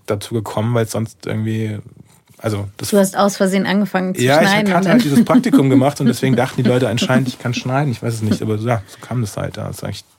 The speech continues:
Speaker 1: eher Zufall. So ist es auch geblieben.
Speaker 2: Dass die Leute denken immer noch, du kannst schneiden
Speaker 1: Die
Speaker 2: und du
Speaker 1: denken,
Speaker 2: denkst
Speaker 1: ich kann schneiden. Die müssen auch ganz schön was aushalten, weil ich bin echt kritisch und ma-, mache dann auch immer Scherze über, über das Material. Aber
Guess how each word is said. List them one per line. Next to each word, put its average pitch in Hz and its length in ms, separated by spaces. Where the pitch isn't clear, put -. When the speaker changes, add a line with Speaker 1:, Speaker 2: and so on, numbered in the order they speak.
Speaker 1:
eher 117 180
Zufall. 98 500
So 117 80
ist 123 80
es 139 100
auch 127 140
geblieben. 117 420
Speaker 2:
Dass 175 160
die 190 80
Leute 196 260
denken 190 240
immer 196 140
noch, 185 100
du 185 120
kannst 180 240
schneiden 196 340
Speaker 1:
Die 185 60
Speaker 2:
und - 100
du - 20
Speaker 1:
denken, - 220
Speaker 2:
denkst - 120
Speaker 1:
ich 240 60
kann 135 140
schneiden. 135 460
Die 139 80
müssen 156 260
auch - 160
ganz 139 160
schön 147 80
was 127 120
aushalten, 156 540
weil 131 100
ich 110 60
bin 135 140
echt 123 180
kritisch 139 400
und 120 320
ma-, - 300
mache 120 300
dann 120 120
auch - 160
immer 120 220
Scherze 117 460
über, 120 380
über 113 140
das 117 160
Material. 117 460
Aber 120 240